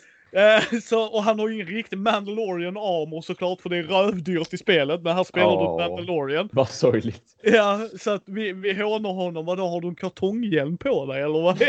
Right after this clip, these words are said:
Speaker 1: det nu?" <laughs> Men vi lyckas jävla överrumpla dem, ta oss ner till planeten, för vi fick uppdraget då.
Speaker 2: Mm.
Speaker 1: Eh, och då är det ju Imperiet som landar såklart. Eh, för dit vi är på väg visar det sig att de...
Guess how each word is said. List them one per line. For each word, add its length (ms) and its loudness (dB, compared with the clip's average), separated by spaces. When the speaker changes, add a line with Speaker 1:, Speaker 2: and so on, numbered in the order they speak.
Speaker 1:
det 200 0
nu?" 80 -6
<laughs> 1120 -4
Men 120 6
vi 60 4
lyckas 280 0
jävla 220 0
överrumpla 540 -4
dem, 380 -6
ta 120 -4
oss 200 -4
ner 160 -8
till 140 -10
planeten, 500 -6
för 120 -8
vi 120 -2
fick 220 -4
uppdraget 480 -4
då. 220 0
Speaker 2:
Mm. 320 6
Speaker 1:
Eh, 60 -4
och 80 -8
då 80 4
är 60 6
det 80 0
ju 80 0
Imperiet 500 0
som 120 -8
landar 320 -4
såklart. 340 -10
Eh, 360 -4
för 120 -12
dit 280 -6
vi 140 -2
är 40 2
på 160 -8
väg 300 -2
visar 300 -4
det 100 -8
sig 220 -2
att 140 -6
de... 360 -6